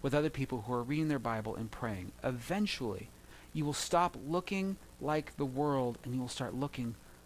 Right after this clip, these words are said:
like Jesus. And the world will start looking like a foreign place to you. And that's a good thing.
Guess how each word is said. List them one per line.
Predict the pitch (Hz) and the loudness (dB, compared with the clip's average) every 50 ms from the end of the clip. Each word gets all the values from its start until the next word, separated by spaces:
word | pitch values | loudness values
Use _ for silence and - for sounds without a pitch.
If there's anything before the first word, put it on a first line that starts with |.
| - - | -14 -8
like | - 110 117 113 - - | -4 -4 -4 -4 -4 -6
Jesus. | - - 117 120 123 110 92 95 92 - - - - - - - - - - - - - - | -6 -2 0 0 0 0 -2 -4 -8 -8 -8 -10 -10 -10 -12 -16 -18 -18 -16 -16 -16 -4 0
And | - 156 151 | 2 4 6
the | 147 | 6
world | 147 143 147 170 196 208 208 180 | 4 4 6 6 6 6 6 4
will | 165 156 | 2 0
start | - - 160 151 151 | 2 2 2 4 4
looking | 160 202 233 - 202 175 151 135 | 4 2 4 4 4 4 6 6
like | 131 131 131 127 - - - | 6 6 4 4 0 -2 -4
a | - 139 | -2 -2
foreign | - - - 151 143 151 147 139 | -2 0 0 2 4 4 4 2
place | 131 - - 147 151 143 - - | 2 2 0 0 0 0 -2 -4
to | - - | -4 -4
you. | 117 107 - - - - - - - - - - - | -4 -4 -6 -8 -14 -16 -18 -18 -18 -16 -10 -2 2
And | 160 165 165 | 4 6 6
that's | 175 190 - - | 4 4 2 0
a | 175 | -2
good | 139 - - 180 190 170 - | 0 2 4 4 4 2 0
thing. | - - 135 110 95 - | -4 -2 -2 -2 -4 -8